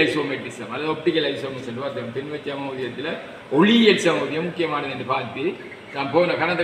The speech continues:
கிளாஸ்ல வந்து ஒளியியல் சமபௌதிய இயல்பை கொடுக்குறேன்டா, காவலுடைய நான்கு வலுக்கள், நான்கு கூட்டங்கள் அல்லது நான்கு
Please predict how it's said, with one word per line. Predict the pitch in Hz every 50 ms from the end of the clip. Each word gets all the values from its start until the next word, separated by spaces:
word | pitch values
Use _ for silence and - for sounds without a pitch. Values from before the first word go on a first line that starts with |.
| - 170
கிளாஸ்ல | 170 175 170 170 160 147 139
வந்து | 135 123 131 143 165
ஒளியியல் | 185 214 220 208 202 180 - -
சமபௌதிய | 180 170 185 196 190 165 170 175 165 160
இயல்பை | 165 165 165 160 143 156
கொடுக்குறேன்டா, | 156 156 147 147 139 131 127 131 147 214 - - - - - 135
காவலுடைய | 139 147 151 156 151 151 143 139 143 143 139 139 151
நான்கு | 156 165 165 147 143 135 151
வலுக்கள், | 160 165 156 - 190 180 - - - - - - - - - - - - - - - 120 131
நான்கு | 147 165 175 160 160 156 -
கூட்டங்கள் | 175 196 185 - 214 208 208 208 202 185 - - - - - - - 127
அல்லது | 135 143 143 139 151 165
நான்கு | 165 180 165 156